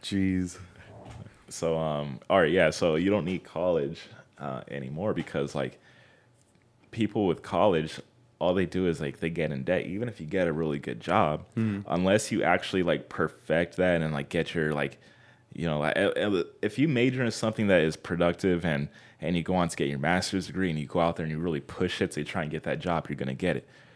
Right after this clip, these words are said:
Speaker 2: But a lot of people going to community college and just getting their, their, like, basic degrees and stuff, you know, going there just getting certified, they're, they still have all this debt to pay,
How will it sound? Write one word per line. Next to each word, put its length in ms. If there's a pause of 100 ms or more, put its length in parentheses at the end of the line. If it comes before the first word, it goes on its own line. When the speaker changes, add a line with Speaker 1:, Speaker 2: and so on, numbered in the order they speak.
(140)
Speaker 2:
But 360
a 40
lot 140
of 100
people 260
going 240
to 120
community 320
college 360
and 80
just 200
getting 320
their, 340 (480)
their, 380
like, 200 (480)
basic 420
degrees 500
and 120
stuff, 380
you 60
know, 120
going 260
there 100
just 180
getting 160
certified, 600 (840)
they're, 500
they 280
still 240
have 200
all 200
this 220
debt 300
to 100
pay, 420